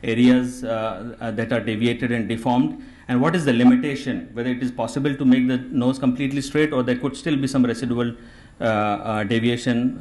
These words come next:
uh, left behind, which is often the case in severe deformities. So the procedure was open tip rhinoplasty in this, dorsum was exposed, hump was reduced, bony and cartilaginous. Septoplasty was done through the dorsal approach itself,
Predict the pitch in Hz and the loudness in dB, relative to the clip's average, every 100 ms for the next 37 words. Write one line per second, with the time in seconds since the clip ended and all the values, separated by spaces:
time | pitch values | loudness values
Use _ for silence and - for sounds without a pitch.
0 | 131 101 123 123 120 107 104 107 117 120 | -6 0 0 0 -4 -2 -2 -2 -2 0
1 | 113 110 123 - - - - - 120 - | 0 2 -2 -2 -12 -16 -16 -6 -6 -2
2 | 120 117 113 - 113 113 104 104 101 98 | -2 0 -2 0 0 0 -4 -4 -2 -2
3 | 95 95 - - - - - - 156 151 | -6 -6 -12 -20 -20 -20 -12 0 2 2
4 | - - 147 151 165 180 160 160 156 139 | 0 -4 0 2 2 2 2 0 0 -4
5 | 135 147 143 143 135 143 135 131 - 143 | -2 -4 -2 0 2 2 0 -2 0 0
6 | 139 139 127 110 110 135 131 127 123 - | 2 2 2 2 4 4 4 0 -4 -2
7 | 139 135 - 113 123 123 123 120 113 127 | 0 0 -2 0 2 2 0 0 2 2
8 | 131 131 - - - - 117 123 127 123 | 2 -2 -8 -18 -18 -4 2 4 4 2
9 | 120 117 127 127 127 127 - - - - | -2 -4 -4 2 2 0 -8 -18 -20 -20
10 | - - - - 131 - 139 143 143 151 | -20 -20 -20 -2 -2 0 0 2 2 0
11 | 143 131 131 135 135 160 139 127 123 135 | -2 0 0 0 -2 0 2 2 0 0
12 | 127 139 131 131 131 135 135 135 | -2 -2 -2 -2 -2 0 0 -2